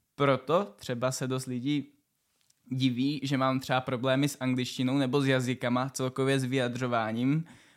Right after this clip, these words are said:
poněvadž já fakt jako všechno vidím takhle jako ve vzorcích nebo v číslech.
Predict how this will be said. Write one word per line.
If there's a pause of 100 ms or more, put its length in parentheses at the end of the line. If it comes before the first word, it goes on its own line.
(120)
poněvadž (160)
já
fakt
jako
všechno
vidím
takhle
jako
ve
vzorcích
nebo
v
číslech.